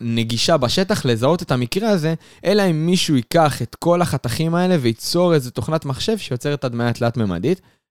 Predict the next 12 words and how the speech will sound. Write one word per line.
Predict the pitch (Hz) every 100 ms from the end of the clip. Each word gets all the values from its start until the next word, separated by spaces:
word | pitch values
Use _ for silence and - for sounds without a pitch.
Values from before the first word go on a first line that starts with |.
| -
וזה | 123 156 202
למעשה | 196 180 -
מה | 170 165
שהוא | 165 151
ביקש. | 143 131 87 - - - - -
הסטודנטים | 117 120 117 - 151 190 185
להנדסה | 165 139 135 165
ביו-רפואית | 156 147 135 139 180 190 - -
עוברים | 120 117 127 160 151
גם | 147 135
קורס | - 151
שנקרא | 135 117 - 123